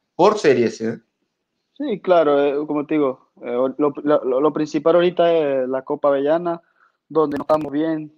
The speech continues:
Speaker 2: tenemos tres puntos, un-, una pérdida, pero, eh, eh,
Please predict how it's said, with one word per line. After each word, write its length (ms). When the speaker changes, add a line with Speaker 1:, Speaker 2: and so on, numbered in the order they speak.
Speaker 2:
tenemos 400
tres 160
puntos, 640
un-, 320
una 180
pérdida, 480
pero, 440
eh, 460
eh, 140